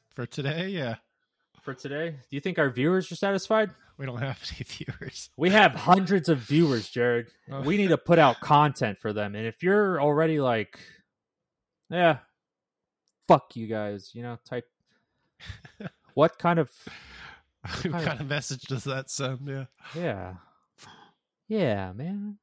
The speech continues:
Speaker 1: Thank you, everybody. If you, if
Speaker 2: There
Speaker 1: you
Speaker 2: you go,
Speaker 1: tune
Speaker 2: at
Speaker 1: in,
Speaker 2: least.
Speaker 1: if, if you, if you come in, if you find this, thank you.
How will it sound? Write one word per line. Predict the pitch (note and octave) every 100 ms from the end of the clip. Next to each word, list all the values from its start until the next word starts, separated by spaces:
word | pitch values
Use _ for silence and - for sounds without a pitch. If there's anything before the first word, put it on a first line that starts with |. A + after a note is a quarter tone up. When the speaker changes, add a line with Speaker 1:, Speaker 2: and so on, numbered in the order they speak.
| _ A#2
Speaker 1:
Thank | A#2 -
you, | A2 A2
everybody. | A2 G#2 A2 A#2 - _ _ _ _ _ _ _ _ -
If | -
you, | A2 A2+
if | D3+
Speaker 2:
There | D#3 D#3
Speaker 1:
you |
Speaker 2:
you | A#2+
go, | C3
Speaker 1:
tune | C#3
Speaker 2:
at |
Speaker 1:
in, |
Speaker 2:
least. | E3 E3 - - _ -
Speaker 1:
if, | F3 G#3
if | G3 G3
you, | G3 -
if | F3
you | F#3+
come | - G#3 G#3
in, | G#3 G#3 - _ _ _ _ _
if | F3 D3+
you | E3+
find | F#3 F#3 F#3
this, | F#3 - - _ _ _ _ _ D3
thank | C#3 -
you. | C3